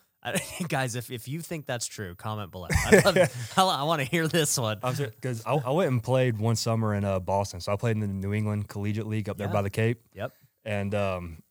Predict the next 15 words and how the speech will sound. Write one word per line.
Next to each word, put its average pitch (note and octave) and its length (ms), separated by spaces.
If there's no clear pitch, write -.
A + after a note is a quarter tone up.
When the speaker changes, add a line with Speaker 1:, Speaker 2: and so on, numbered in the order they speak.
Speaker 2:
everyone A2+ 420
up G2 180
there F#2 180
just F2+ 360
was F#2 240
just F2+ 300
Speaker 1:
You A2+ 120
could G#2+ 100
hear F#2 40
Speaker 2:
crazy A#2 340
Speaker 1:
the G2 60
Speaker 2:
about G2 180
my F#2+ 120
Speaker 1:
accent. F2+ 400
Speaker 2:
accent. - 60